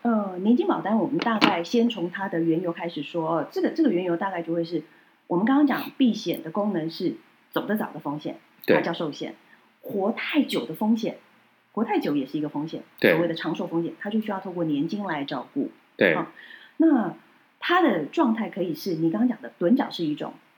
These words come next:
Speaker 1: 起缴是一种，因为有一些小客户，他的从三十几岁他想做这件事，但他没有这么多的能力，他可以慢慢存，慢慢存，慢慢存，到某个时间点，我开始每年幻化成照顾我自己的，
Speaker 2: 嗯。
Speaker 1: 呃，金钱，直到我眼睛闭上。
Speaker 2: 可是它的算法是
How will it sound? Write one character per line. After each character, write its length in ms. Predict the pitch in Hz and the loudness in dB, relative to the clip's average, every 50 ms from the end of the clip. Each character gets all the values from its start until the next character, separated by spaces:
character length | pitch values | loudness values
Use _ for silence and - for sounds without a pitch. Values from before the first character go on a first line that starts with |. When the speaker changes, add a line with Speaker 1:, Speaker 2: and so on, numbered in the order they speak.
| _ _ - | _ _ -10
Speaker 1:
起 340 | - - - 175 185 233 | -8 -6 -4 0 2 2
缴 220 | 240 254 - - - | 2 2 0 -2 -6
是 140 | - - 165 | -6 -4 -4
一 80 | 160 156 | -4 -4
种， 140 | 160 143 - | -2 0 2
因 100 | 302 370 | 4 4
为 80 | 330 | 4
有 120 | 233 156 117 | 2 2 0
一 40 | - | 0
些 180 | - 254 262 | 0 2 2
小 220 | 269 - - - - - | 2 0 -4 -8 -8 -2
客 120 | - 294 | -2 0
户， 200 | 254 - 233 185 - | 0 0 0 -2 -2
他 140 | - 277 262 | -2 0 0
的 180 | 240 185 170 - - - - - - _ - | 0 -2 -2 -6 -14 -20 -20 -20 -20 _ -2
从 160 | - 220 226 | 0 2 4
三 180 | - 339 349 | 4 4 4
十 80 | 330 254 | 4 2
几 140 | - 285 277 | 0 0 -2
岁 120 | - 202 | -2 -4
他 220 | 202 196 - - - | -6 -8 -8 -10 -10
想 160 | 180 131 - | -10 -10 -8
做 160 | - 180 170 | -6 -6 -4
这 120 | 170 165 | -2 0
件 160 | 165 165 165 165 | 0 2 0 0
事， 160 | - 175 165 - | -2 -4 -2 -2
但 100 | 233 233 | 0 2
他 80 | 247 | 4
没 120 | 233 220 190 | 4 4 2
有 60 | 160 | 2
这 120 | - 277 | 2 2
么 80 | 247 208 | 2 4
多 160 | 214 214 190 | 2 2 2
的 40 | 165 143 | 2 2
能 100 | 143 190 | 4 4
力， 240 | 294 294 226 - - - - - - - - | 6 4 4 2 -2 -10 -16 -20 -20 -6 -6
他 80 | 262 | -6
可 120 | 254 - 220 | -4 -2 -2
以 80 | 160 | -2
慢 260 | 151 208 269 302 277 233 | 0 2 2 4 4 4
慢 240 | 226 220 180 165 | 4 4 2 -2
存， 180 | - - - 151 | -6 -8 -14 -12
慢 280 | 175 208 254 330 311 262 | 0 4 4 6 6 6
慢 180 | 240 214 190 170 | 6 4 2 -2
存， 160 | - 156 170 | -6 -10 -10
慢 120 | 185 170 | -10 -6
慢 120 | 170 170 160 | -6 -6 -6
存， 180 | 160 151 147 - | -6 -8 -4 0
到 120 | 254 247 | 2 2
某 140 | 214 165 147 | 2 2 0
个 80 | 170 | -2
时 140 | 175 - 170 | -4 -4 -6
间 120 | 170 185 190 | -6 -6 -6
点， 160 | - - - | -6 -6 -8
我 80 | - - - | -10 -12 -10
开 240 | - 240 247 277 | -4 0 2 2
始 160 | 277 - 190 160 | 2 2 -2 -4
每 160 | 156 143 - | -4 -4 -2
年 260 | - 277 202 220 - - _ _ _ _ _ | -4 -4 -4 -4 -8 -10 _ _ _ _ _
幻 140 | - - - | -2 -2 0
化 140 | 202 185 175 | 0 -4 -8
成 180 | - - 147 151 | -6 -6 -4 -4
照 160 | 202 185 160 | -4 -4 -4
顾 120 | - 160 | -4 -4
我 100 | 151 - | -4 -6
自 180 | - - 175 165 | -4 -4 -4 -4
己 140 | - 139 131 | -2 -4 -4
的， 220 | 113 107 - - - | -4 -6 -6 -4 -2
Speaker 2:
嗯。 240 | 127 123 123 120 113 | 0 0 0 0 0
Speaker 1:
呃， 280 | 110 - - 101 101 98 - - _ | 0 0 -2 -4 -6 -8 -12 -16 _
金 240 | - 214 208 208 214 | -2 0 0 0 0
钱， 340 | - - 160 127 135 151 156 - | 0 -2 -4 -6 -6 -8 -12 -10
直 140 | - 170 151 | -8 -6 -6
到 180 | - 180 160 | -4 -4 -4
我 220 | 151 147 127 - - | -4 -4 -4 -4 -4
眼 200 | 143 143 131 139 | -2 -2 -2 -2
睛 160 | 165 165 165 | -4 -4 -4
闭 120 | 175 156 | -4 -6
上。 120 | - - - | -6 0 2
Speaker 2:
可 80 | - | 4
是 120 | 120 123 143 | 4 4 4
它 120 | 185 208 | 4 6
的 100 | 196 175 151 | 6 6 4
算 460 | 151 - - - - 180 147 123 - | 4 2 4 6 6 6 6 4 2
法 200 | - 90 80 82 | 0 0 0 -2
是 540 | - - - 147 139 131 120 117 110 107 | -2 0 2 4 4 6 6 6 4 2